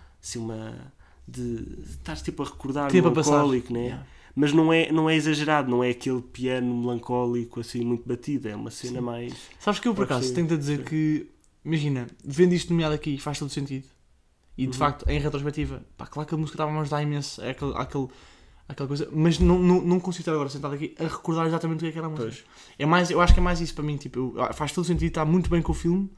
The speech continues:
Speaker 2: lembro de ser boa, eu lembro de gostar de, do som do, do filme,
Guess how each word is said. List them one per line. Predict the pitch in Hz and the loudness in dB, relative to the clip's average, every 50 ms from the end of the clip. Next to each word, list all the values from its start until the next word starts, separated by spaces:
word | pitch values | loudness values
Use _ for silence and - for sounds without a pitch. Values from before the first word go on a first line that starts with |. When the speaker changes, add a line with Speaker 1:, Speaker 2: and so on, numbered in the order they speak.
| - - - - - - - - - | -20 -20 -20 -20 -20 -20 -14 -2 6
Speaker 2:
lembro | 151 175 196 185 | 8 8 8 8
de | - | 6
ser | - 190 170 | 6 4 8
boa, | 165 175 175 165 | 10 10 10 10
eu | |
lembro | 160 180 185 170 | 10 6 4 4
de | 175 | 0
gostar | - - - 190 180 160 156 | -4 -2 2 2 4 2 2
de, | 147 151 151 147 143 139 | 0 -2 -2 -2 -2 -4
do | 139 147 | -4 -6
som | 143 - - 165 160 156 | -6 -4 -2 -2 0 0
do, | 151 143 139 139 | 0 -2 -4 -4
do | 139 143 | -6 -6
filme, | - - 165 165 175 185 | -4 -4 -2 -2 -2 -4